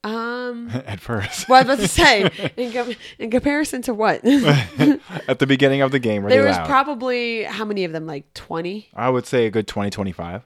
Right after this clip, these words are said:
Speaker 1: Okay. And when did they actually start cheering?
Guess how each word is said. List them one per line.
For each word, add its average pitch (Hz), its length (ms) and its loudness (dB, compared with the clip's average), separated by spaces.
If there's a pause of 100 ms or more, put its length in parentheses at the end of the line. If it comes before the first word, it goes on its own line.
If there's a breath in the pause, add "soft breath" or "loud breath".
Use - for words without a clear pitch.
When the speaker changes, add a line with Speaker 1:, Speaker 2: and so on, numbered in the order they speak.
(160)
Speaker 1:
Okay. 160 340 -8 (640)
And 185 880 -4 (1800)
when 220 220 -6
did 247 120 -8
they 202 280 -2 (120)
actually 196 320 -8
start - 420 -10
cheering? 160 440 -12